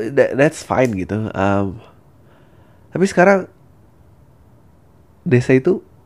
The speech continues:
makmurnya gimana ya gitu, kayak, gue sekarang siapa yang lebih pengen macul sawah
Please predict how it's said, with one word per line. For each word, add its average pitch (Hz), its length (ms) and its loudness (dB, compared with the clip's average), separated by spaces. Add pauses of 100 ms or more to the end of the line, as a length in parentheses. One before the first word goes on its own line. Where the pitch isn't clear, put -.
(1300)
makmurnya 127 400 2
gimana 123 320 2
ya - 80 0
gitu, 101 160 -2
kayak, 104 320 2 (1900)
gue 143 200 10 (680)
sekarang 165 320 0
siapa 165 240 4
yang 160 160 2
lebih 131 160 -2
pengen 123 240 2
macul 120 240 2
sawah 123 560 4